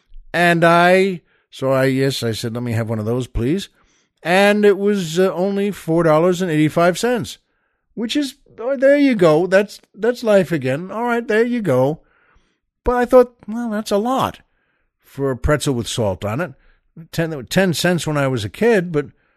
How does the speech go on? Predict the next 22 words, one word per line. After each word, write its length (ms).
all 140
right. 440
And 280
I 300
walked 580
with 240
it 140
away 480
and 300
just 220
headed 280
back 380
first 540
to 160
the 320
Apple 640
store 640
again, 480
the 180
Apple 340
phone 520
place. 460